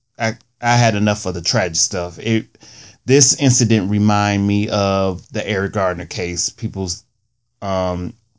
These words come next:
saying pronounce, or he was saying that he can't breathe. He was yelling out, "Mama, mama," his mom, and he did it until he breathed his last breath. He was on,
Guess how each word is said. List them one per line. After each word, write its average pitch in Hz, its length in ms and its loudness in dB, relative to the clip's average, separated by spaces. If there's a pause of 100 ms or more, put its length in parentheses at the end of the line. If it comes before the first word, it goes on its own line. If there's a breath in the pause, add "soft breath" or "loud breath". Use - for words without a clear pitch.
(480)
saying 101 540 0
pronounce, - 1000 -8
or 95 240 -2
he 107 140 4
was 104 120 2
saying 101 280 0
that 92 140 -2
he 98 120 -4
can't 98 420 -2
breathe. 110 640 8 (440 loud breath)
He 120 120 2
was 101 200 4
yelling 104 300 4
out, 98 200 0
"Mama, 110 440 -4
mama," 107 560 2 (100)
his 98 220 0
mom, 101 340 0
and 98 240 0
he 110 180 4
did 107 220 4
it 107 100 2
until 104 460 2
he 101 140 -2 (340)
breathed 107 580 2 (340)
his 98 320 -4
last 95 420 0
breath. 92 480 0
He 110 160 2
was 104 220 2
on, 101 360 0